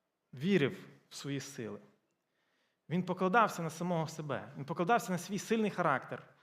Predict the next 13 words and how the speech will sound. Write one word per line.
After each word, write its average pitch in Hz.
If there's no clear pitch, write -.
він 131
покладався 165
на 156
свої 180
праведні 202
якісь 175
вчинки, 151
на 147
своє 180
бажання 175
тягнутися 180
до 143
правильного. 139